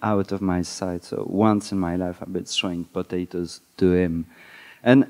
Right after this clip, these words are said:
and it was a table that was not more than two meters deep.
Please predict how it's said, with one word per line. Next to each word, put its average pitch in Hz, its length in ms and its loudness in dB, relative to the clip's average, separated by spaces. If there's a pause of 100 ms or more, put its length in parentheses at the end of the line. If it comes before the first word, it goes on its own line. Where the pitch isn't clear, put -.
and 123 140 4
it 123 120 4
was 127 240 4
a 104 120 -2
table 120 420 4
that 101 180 -2
was 92 340 -4 (720)
not 107 220 4
more 104 220 4
than 95 180 0
two 113 160 -4
meters 92 460 -2
deep. 92 500 -10